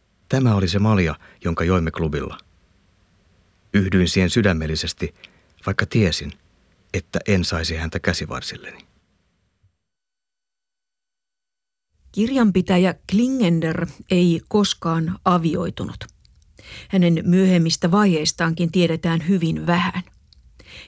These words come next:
Speaker 2: Klingender lähti Viipurista takaisin Pietariin ja jatkoi työskentelyään siellä. Vuonna tuhatkahdeksansataaneljäkymmentäyksi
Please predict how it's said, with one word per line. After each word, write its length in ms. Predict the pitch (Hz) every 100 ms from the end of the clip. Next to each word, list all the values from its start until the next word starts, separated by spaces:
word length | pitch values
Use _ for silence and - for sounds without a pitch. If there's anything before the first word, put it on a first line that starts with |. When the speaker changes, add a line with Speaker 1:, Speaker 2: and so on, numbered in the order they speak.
| -
Speaker 2:
Klingender 560 | 185 185 175 160 165 170
lähti 300 | 175 - 170
Viipurista 600 | 214 185 165 151 - 143 - -
takaisin 560 | 202 170 151 151 165 -
Pietariin 600 | 226 233 175 165 165 160 - -
ja 160 | 180 156 -
jatkoi 420 | 180 165 - 151
työskentelyään 840 | 156 175 160 160 156 156 156 156
siellä. 460 | 160 180 165 156 185 - _ _ _ _ _ _ _ _ _ _ _ - - - - - 180
Vuonna 380 | 185 180 170 151 - -
tuhatkahdeksansataaneljäkymmentäyksi 2250 | 180 175 - 247 240 - 165 147 165 - 135 185 247 165 - 156 147 147 226 226 - -